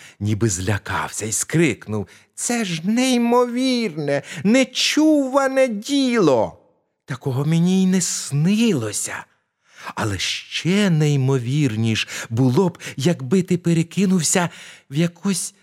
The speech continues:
маленьку тваринку, ну, е, скажімо,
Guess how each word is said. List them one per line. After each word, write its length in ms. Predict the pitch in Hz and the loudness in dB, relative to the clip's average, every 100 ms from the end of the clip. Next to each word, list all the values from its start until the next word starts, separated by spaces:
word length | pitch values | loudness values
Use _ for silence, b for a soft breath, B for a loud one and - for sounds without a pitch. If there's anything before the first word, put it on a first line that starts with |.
| b b _ _ - | b b _ _ -8
маленьку 760 | 185 190 208 233 233 220 208 | -4 -2 2 2 2 0 -4
тваринку, 840 | 208 180 208 180 98 90 85 107 B 156 | -4 -2 0 0 -2 -4 -6 -8 B -4
ну, 220 | 254 226 B B | 0 0 B B
е, 200 | 180 185 | 0 0
скажімо, 880 | 180 - 214 202 220 202 202 190 175 | -2 -4 -4 0 2 4 4 2 -2